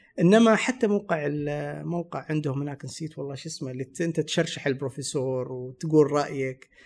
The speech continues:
فالدراسة الأكاديمية again تعطيك هالمجال هذا إنه، إنه تنتقد وتنقد وتناقش وتدافع،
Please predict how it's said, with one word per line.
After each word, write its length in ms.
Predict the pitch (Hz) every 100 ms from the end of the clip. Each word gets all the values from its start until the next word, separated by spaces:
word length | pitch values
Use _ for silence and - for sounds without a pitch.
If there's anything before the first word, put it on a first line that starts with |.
| - _ _ _
فالدراسة 1120 | - 185 185 190 180 175 170 170 165 220 214
الأكاديمية 560 | 190 180 165 160 156 143
again 260 | 147 180 170
تعطيك 380 | 143 202 185
هالمجال 380 | 156 143 151 147
هذا 280 | 147 143 127
إنه، 420 | 143 139 135 135
إنه 380 | 151 135 131 131 - -
تنتقد 680 | 165 156 185 185 175 160 -
وتنقد 720 | 151 139 185 170 180 170 165
وتناقش 800 | 147 131 - 160 165 165 165 160
وتدافع، 1200 | 135 131 127 131 - 143 160 170 160 165 170 165